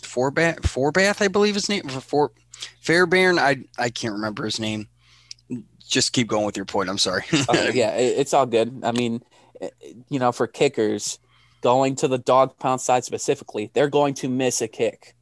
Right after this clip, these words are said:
Speaker 2: I mean, it's
Speaker 1: Yeah.
Speaker 2: going to happen. So please do not go on Twitter and say Cody Parkey sucks.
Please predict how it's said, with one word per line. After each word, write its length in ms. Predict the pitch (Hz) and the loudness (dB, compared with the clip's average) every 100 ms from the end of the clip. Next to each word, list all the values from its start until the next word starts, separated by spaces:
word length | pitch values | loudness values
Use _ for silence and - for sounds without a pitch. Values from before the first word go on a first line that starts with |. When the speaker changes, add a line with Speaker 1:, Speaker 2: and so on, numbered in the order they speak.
| _ - | _ -4
Speaker 2:
I 120 | 123 | -2
mean, 180 | 120 117 | 0 0
it's 160 | 110 | -2
Speaker 1:
Yeah. 60 | 107 | 0
Speaker 2:
going 180 | 131 127 | -2 0
to 160 | 131 120 | -2 0
happen. 300 | 127 110 110 | 0 0 -2
So 160 | - | -4
please 340 | 117 - 165 175 | -4 -2 -2 -2
do 140 | 139 | -6
not 240 | 127 156 | -2 -4
go 140 | - 175 | -2 -4
on 140 | 175 | -4
Twitter 600 | 170 - 151 135 135 135 135 _ - | -6 -2 0 2 0 -2 -6 _ -20
and 80 | 135 | -4
say 140 | 120 | -4
Cody 360 | 113 - 143 151 | -2 -2 -2 -2
Parkey 420 | - 151 143 160 | 0 0 0 -8
sucks. 640 | - 135 120 113 - - | -4 0 4 4 2 -14